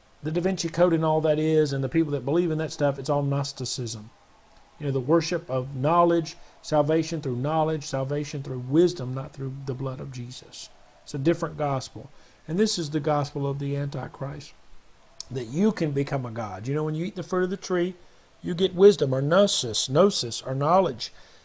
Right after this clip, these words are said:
and you become a god. That's what it's all about. And that's what the lie of the Antichrist, that's what will be what taking the mark of the beast is.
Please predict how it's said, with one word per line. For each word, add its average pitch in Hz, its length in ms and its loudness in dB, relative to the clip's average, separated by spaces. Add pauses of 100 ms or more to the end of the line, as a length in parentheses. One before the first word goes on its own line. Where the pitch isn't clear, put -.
(720)
and 123 120 -6
you 143 80 0
become 156 400 -2
a 151 120 -6
god. 180 300 -8
That's 180 240 -6
what 156 80 0
it's 143 120 -6
all 127 140 -2
about. 113 340 -6
And 170 120 -2
that's 240 200 -4
what 196 120 -8
the 170 140 0
lie 160 260 0
of 156 60 -2
the 156 100 -4
Antichrist, 151 560 -6
that's 196 180 -4
what 180 80 -6
will 165 60 -8
be 165 80 -2
what 156 180 -6
taking 156 220 -8
the 139 60 -4
mark 139 260 -4
of 135 80 -6
the 131 60 -8
beast 135 320 -10
is. 131 180 -10